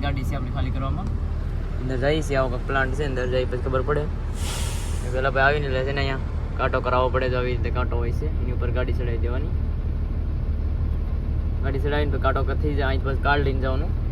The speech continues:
કાર્ડ આપે છે આપણને, કાર્ડ લઈને પાછું અહીંયા ગેટે જવાનું. કાર્ડ આપણે અડાડીને ત્યાં સેન્સરમાં, એટલે કાંટો આપણો સેવ થઈ જાય.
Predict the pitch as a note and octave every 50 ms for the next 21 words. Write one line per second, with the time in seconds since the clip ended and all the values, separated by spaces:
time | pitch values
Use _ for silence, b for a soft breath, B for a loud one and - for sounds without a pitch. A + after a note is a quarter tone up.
0 | - - - - - - - - - - - - - - C#3 C#3 C3+ C3 C3+ C3
1 | B2+ B2 C3 - - - - - - - - - - - - - - - - -
2 | - - - - - - - - - - - C3 C#3 C#3+ C#3 D3 C#3+ B2+ C3+ C#3
3 | C3+ C3 C3 C3 - C#3+ C#3 D3 C#3 C#3 C3+ C#3 C#3 D3+ - - - - - -
4 | - - - - - - - - B2+ C3 C3+ C#3 C#3 - D#3 D3+ D3 D#3 D#3+ E3
5 | E3 D#3+ D#3 D3 D3 C#3+ - - - - - - - - - C3+ C#3 C#3 C#3 -
6 | C3+ C3 C3+ B2+ B2 B2+ B2 C3 C3 C3 B2+ A#2+ C#3 C3+ C#3+ C3+ C3 - C3 A#2
7 | C3+ D3+ D3 C3 C3+ C3 B2+ B2+ A2